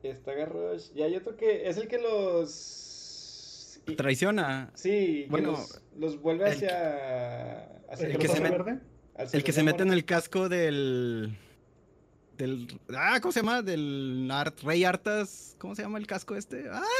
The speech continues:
Speaker 2: ¿por qué se me olvidó?
Speaker 1: No, pero el de la peli, ¿viste la peli?
Speaker 2: Ah, la película, no.
Speaker 3: El que los hace verdes.
Speaker 1: Sí, el que los hace verdes.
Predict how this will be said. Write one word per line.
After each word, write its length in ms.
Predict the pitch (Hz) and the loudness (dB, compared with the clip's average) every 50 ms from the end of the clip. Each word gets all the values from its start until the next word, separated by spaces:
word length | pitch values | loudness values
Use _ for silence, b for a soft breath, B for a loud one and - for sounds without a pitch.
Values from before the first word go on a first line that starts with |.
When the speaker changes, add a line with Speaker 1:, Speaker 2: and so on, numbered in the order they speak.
| 494 - | 2 0
Speaker 2:
¿por 140 | 359 - - | -2 0 2
qué 80 | 135 | 4
se 60 | 143 156 | 6 6
me 80 | 151 | 6
olvidó? 340 | 147 143 139 135 123 123 127 | 6 6 6 4 4 6 4
Speaker 1:
No, 140 | 127 139 143 | 4 4 4
pero 180 | 196 190 190 185 | 4 4 4 4
el 100 | 196 190 | 4 4
de 60 | 196 196 | 4 4
la 120 | 196 196 | 4 4
peli, 220 | 214 214 180 151 | 2 2 2 0
¿viste 240 | 147 165 165 - 214 | 0 -2 -4 -4 -4
la 40 | - | -6
peli? 220 | - 220 233 302 - - _ _ - - - - - - _ _ _ _ _ _ _ _ _ _ _ - | -6 -6 -6 -8 -14 -16 _ _ -16 -16 -16 -16 -20 -20 _ _ _ _ _ _ _ _ _ _ _ -4
Speaker 2:
Ah, 260 | - 165 208 220 226 202 | -2 0 0 2 2 2
la 100 | 180 165 | 2 2
película, 420 | - 170 175 190 - 196 175 156 | 2 2 2 2 2 2 2 2
no. 320 | 143 143 147 147 143 131 120 - | 2 2 0 0 0 -2 -2 -2
Speaker 3:
El 200 | 185 170 156 156 | 0 0 2 4
que 80 | 160 | 4
los 120 | 156 151 165 | 4 4 4
hace 180 | 156 - 190 | 4 6 6
verdes. 540 | 170 180 185 175 156 156 143 139 - - - _ | 8 8 8 6 4 2 0 0 -4 -12 -18 _
Speaker 1:
Sí, 160 | - 190 214 | 2 6 6
el 100 | 214 190 | 6 6
que 60 | - 185 | 4 0
los 140 | 165 156 | 0 0
hace 180 | 170 165 185 190 | -2 -6 -6 -4
verdes. 680 | 185 190 180 180 175 170 151 123 120 120 - - - | -4 -4 -4 -4 -6 -6 -6 -8 -10 -14 -18 -20 -20